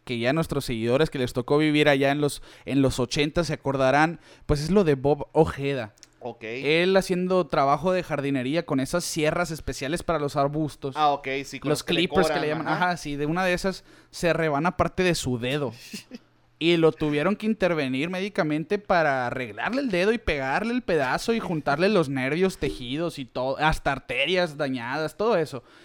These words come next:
Speaker 1: Fue ya, esta su-, estuvo más severa y de hecho ya no, no lanzó
Speaker 2: Ya no
Speaker 1: el
Speaker 2: volvió a
Speaker 1: resto de la
Speaker 2: lanzar igual.
Speaker 1: temporada.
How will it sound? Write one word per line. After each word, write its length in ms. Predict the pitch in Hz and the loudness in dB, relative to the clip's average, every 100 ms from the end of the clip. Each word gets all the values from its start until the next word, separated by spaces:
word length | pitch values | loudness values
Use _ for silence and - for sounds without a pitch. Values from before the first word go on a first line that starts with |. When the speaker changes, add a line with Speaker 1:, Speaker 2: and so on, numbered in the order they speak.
| - | -20
Speaker 1:
Fue 340 | - 160 170 170 | -2 2 2 2
ya, 160 | 151 - | -6 -6
esta 300 | 135 - 208 | -8 2 2
su-, 100 | 202 | 2
estuvo 380 | 185 - 190 196 | -10 -4 0 2
más 160 | 196 - | 0 0
severa 280 | 196 160 196 | 0 0 0
y 40 | |
de 80 | 143 | -2
hecho 180 | 123 165 | -6 -8
ya 160 | 143 | -6
no, 160 | 135 131 - | -6 -8 -14
no 320 | 131 135 131 123 | -4 0 2 0
lanzó 400 | 139 143 - 120 | 0 -2 -2 -2
Speaker 2:
Ya 120 | 147 | -2
no 80 | 143 | -2
Speaker 1:
el 40 | |
Speaker 2:
volvió 120 | 143 | 0
a 40 | 139 | 0
Speaker 1:
resto 80 | 135 | 0
de 60 | 143 | 0
la 60 | |
Speaker 2:
lanzar 160 | 135 123 | 0 0
igual. 200 | 117 104 | 0 -2
Speaker 1:
temporada. 260 | 110 127 | -2 -4